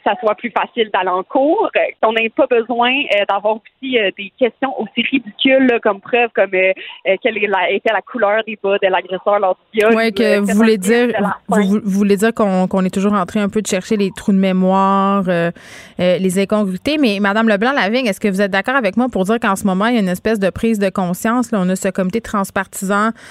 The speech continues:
Speaker 2: on pense à créer un tribunal qui serait spécialement dédié aux affaires de violence conjugale et d'agression sexuelle. Euh, au niveau de la police aussi, une certaine prise de conscience. Est-ce que vous avez l'impression qu'on, quand même, on est en train un peu de, de voir à ce que ça change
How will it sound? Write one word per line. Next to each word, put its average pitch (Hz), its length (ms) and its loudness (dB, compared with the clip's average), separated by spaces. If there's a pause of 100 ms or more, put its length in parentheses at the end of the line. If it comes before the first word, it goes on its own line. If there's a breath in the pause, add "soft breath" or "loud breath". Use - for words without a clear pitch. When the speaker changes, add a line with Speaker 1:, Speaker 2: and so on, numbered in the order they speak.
(180 loud breath)
Speaker 2:
on 190 100 0
pense 214 260 -2
à 190 80 -2
créer - 160 -4
un 208 80 0
tribunal 196 540 -2
qui - 80 -14
serait - 180 -4
spécialement 190 500 -4
dédié 190 460 -2
aux 190 180 -2
affaires 190 280 -4
de 190 80 -2
violence 180 320 -2
conjugale 180 440 -2
et 202 60 -4
d'agression 180 460 -2
sexuelle. 214 580 -2 (460 loud breath)
Euh, 175 320 2
au 190 100 0
niveau 185 160 2
de 208 60 0
la 185 120 0
police 220 440 0
aussi, 196 340 -2
une 196 80 0
certaine 202 420 -2
prise 226 260 -2
de 196 100 2
conscience. 196 640 -2
Est-ce 190 240 -4
que 226 80 -2
vous 196 100 0
avez 196 140 0
l'impression 208 400 -2
qu'on, 202 240 -4 (100)
quand 190 160 0
même, 220 300 0
on 185 120 2
est 185 160 -2
en 180 140 0
train 254 240 -2
un 196 80 0
peu 233 220 -2
de, 180 280 2 (600 loud breath)
de 196 80 4
voir 220 200 2
à 220 120 -2
ce - 80 -18
que 220 100 0
ça 202 180 -2
change 214 520 -2